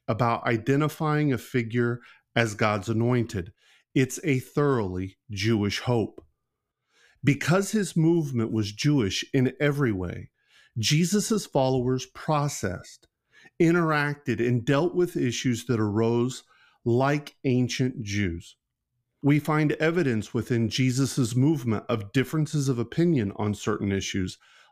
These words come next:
like the question of the inclusion of Gentiles, non-Jews, into Jesus' movement. These questions arose in part because ancient Judaism wrestled with them as well,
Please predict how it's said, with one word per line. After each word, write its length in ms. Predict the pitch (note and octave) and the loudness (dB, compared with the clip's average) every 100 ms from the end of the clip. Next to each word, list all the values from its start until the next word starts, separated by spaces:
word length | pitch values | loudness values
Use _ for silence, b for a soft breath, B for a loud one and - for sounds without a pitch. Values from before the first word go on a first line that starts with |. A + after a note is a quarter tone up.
| - | 0
like 360 | B2 C#3+ D3 | 2 2 0
the 100 | E3+ | -6
question 640 | D#3 - G#2 - - A2 G#2+ | -4 -2 -2 -2 -2 -2 -2
of 140 | - G#2 | -4 0
the 140 | A2 | 2
inclusion 800 | G#2+ G2+ - D3+ D3 G#2+ G2+ F2 - | 2 0 -2 0 0 0 -2 -4 -6
of 200 | - G#2+ | -4 -2
Gentiles, 800 | G2+ C#3+ C3 G2 F#2 F2 F2 - b b b b | 2 2 2 -2 -6 -6 -12 -20 b b b b
non-Jews, 920 | A#2+ B2+ D3 D3+ C3+ G#2 F#2 F2+ F#2 - | 0 2 4 2 0 -2 -4 -4 -8 -6
into 320 | - B2 A#2+ B2+ | 0 0 0 -2
Jesus' 600 | G#2+ G2+ F#2+ F2 B2 A#2 | 0 0 -2 -2 -2 2
movement. 460 | D3 E3 A2 F#2 - _ _ _ b b b _ | 2 2 -2 -6 -12 _ _ _ b b b _
These 300 | C3 D#3 F#3 | 0 0 0
questions 580 | - - D#3+ - D#3 C3 | -2 -2 -2 0 0 2
arose 560 | B2 G#2+ A2 F2+ F#2 - | 2 2 0 -2 -6 -4
in 200 | C3 A#2 | 0 0
part 540 | A2 - D3 D#3 F3 B2+ | 0 -2 0 0 -2 -4
because 540 | C3+ A#2+ - B2+ G#2+ - | -6 -4 -2 0 -2 -4
ancient 500 | C#3+ D3 F3+ - C#3 | 0 2 2 0 -4
Judaism 840 | - A2 G2 F#2+ F#2+ F2+ G2+ G#2+ - B B - | -2 -4 -2 -2 -2 -2 -2 -2 -4 B B -4
wrestled 480 | G2+ A2+ - B2+ | 0 0 2 -2
with 240 | G#2+ G#2+ - | 0 -2 0
them 180 | G#2 G2 | -2 0
as 140 | F#2+ | -2
well, 480 | G2+ A2+ A2 F2 | 0 0 0 -4